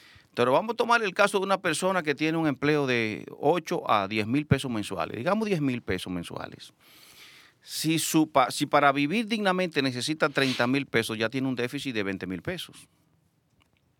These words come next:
¿Me entiendes? Ahora, ¿cómo puede una persona así empezar poco a poco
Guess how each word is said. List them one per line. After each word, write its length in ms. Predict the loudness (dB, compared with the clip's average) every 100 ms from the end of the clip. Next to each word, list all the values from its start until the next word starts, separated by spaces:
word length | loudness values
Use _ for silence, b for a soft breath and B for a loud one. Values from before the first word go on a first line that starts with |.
| -18
¿Me 80 | -10
entiendes? 380 | -6 -6 -8 -18 B B B B 4
Ahora, 400 | 6 6 2 -4 _ _ -20 -20 _ 2
¿cómo 300 | 2 4 0
puede 400 | 4 4 4 0
una 200 | 0 -2
persona 440 | -2 -2 2 2
así 260 | 2 0 2
empezar 760 | 2 2 0 0 4 8 8 6
poco 400 | 4 8 8 6
a 60 | 2
poco 420 | 2 0 -2 -12